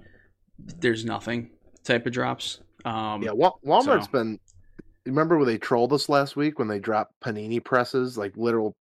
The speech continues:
Speaker 2: panini
Speaker 1: Oh,
Speaker 2: sandwich
Speaker 1: dude, that
Speaker 2: makers
Speaker 1: was
Speaker 2: right after?
Speaker 1: Yeah, that was, I feel like that was definitely targeted.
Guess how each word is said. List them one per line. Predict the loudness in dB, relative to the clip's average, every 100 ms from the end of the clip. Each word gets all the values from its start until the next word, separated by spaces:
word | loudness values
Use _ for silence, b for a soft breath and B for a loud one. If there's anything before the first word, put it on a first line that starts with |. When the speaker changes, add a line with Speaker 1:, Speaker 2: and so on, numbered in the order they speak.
| -8
Speaker 2:
panini | -4 2 2
Speaker 1:
Oh, | 2
Speaker 2:
sandwich | -2 -4 -4 -4
Speaker 1:
dude, | -2
that | -2
Speaker 2:
makers | 2 0 2
Speaker 1:
was | 2
Speaker 2:
right | 2
after? | 0 -2
Speaker 1:
Yeah, | -6 -6
that | -6 -8 -4
was, | -4 -6 -10 -18 _
I | -4 -4
feel | -4 -4 -4
like | -4
that | -6 -8
was | -10
definitely | _ -4 -4 -8 -14
targeted. | -10 -10 -12 -14 -16